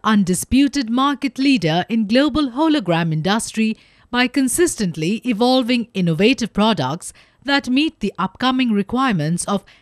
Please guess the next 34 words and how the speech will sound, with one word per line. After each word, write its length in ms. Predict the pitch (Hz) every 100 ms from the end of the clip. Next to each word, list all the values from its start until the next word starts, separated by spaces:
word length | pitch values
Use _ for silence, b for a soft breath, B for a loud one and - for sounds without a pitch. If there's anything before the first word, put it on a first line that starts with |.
| b -
counterfeit 680 | 302 311 320 - 214 214 -
prevention 580 | 160 196 240 - 233 214
and 240 | 262 247
brand 360 | 147 151 165 180
imaging. 580 | 254 233 185 139 107 - _ _ _ _ _ _
From 260 | 226 214
a 80 | 180
humble 420 | 156 285 294 190
beginning 500 | 147 214 190 156 175
in 200 | 190 220
the 80 | 214
year 220 | 214 202
nineteen 500 | 185 175 269 294 285
ninety-four, 680 | 262 262 247 240 - 165 165 b b b _
Kuwair 380 | 254 247 285 330
Industries 840 | - 247 285 294 - 139 156 214 b b b
has 240 | 285 240
grown 340 | 196 262 330 349
to 80 |
become 500 | 269 - 247 247 214
one 240 | 160 262 302
of 140 | 269
the 120 | 202
leading 420 | 175 226 285 285 226
manufacturers 960 | 180 160 143 233 262 - 143 156 185 b b b -
and 280 | 220 269 247
exporters 800 | 247 - 294 302 269 233 233 - b b
of 160 | 262 277
a 80 | 269
wide 400 | 214 285 330 247
range 400 | 185 180 185 170
of 140 | -
holographic 760 | - 240 214 151 220 262 196 -
products 600 | 254 233 127 147 -